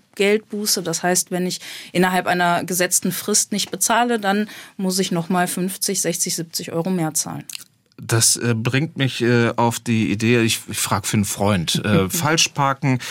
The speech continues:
Speaker 2: in Italien. Ähm, das liegt jetzt allerdings dann schon zwei Jahre zurück. Äh, es kommt irgendwann der Bußgeldbescheid aus Italien,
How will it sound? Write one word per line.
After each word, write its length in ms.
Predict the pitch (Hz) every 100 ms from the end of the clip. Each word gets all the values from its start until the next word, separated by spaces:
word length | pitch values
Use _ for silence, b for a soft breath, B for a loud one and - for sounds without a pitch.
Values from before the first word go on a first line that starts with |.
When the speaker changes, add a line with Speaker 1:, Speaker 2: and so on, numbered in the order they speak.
| B B
Speaker 2:
in 160 | 131 127
Italien. 720 | 117 - 101 101 90 76 67 -
Ähm, 480 | 98 98 98 98 -
das 180 | - 107
liegt 220 | 120 127
jetzt 160 | 143 123
allerdings 340 | 117 110 117
dann 140 | - 107
schon 420 | - 113 107 - -
zwei 320 | - - 113
Jahre 300 | 110 104 98
zurück. 520 | - 95 107 139 - 92
Äh, 380 | 98 110 104 104
es 160 | 104 -
kommt 240 | 120 127 -
irgendwann 540 | 131 131 113 117 117
der 280 | 110 104 98 B B -
Bußgeldbescheid 760 | 131 - 110 110 - 104 101
aus 200 | - 107
Italien, 500 | 101 - 98 92 92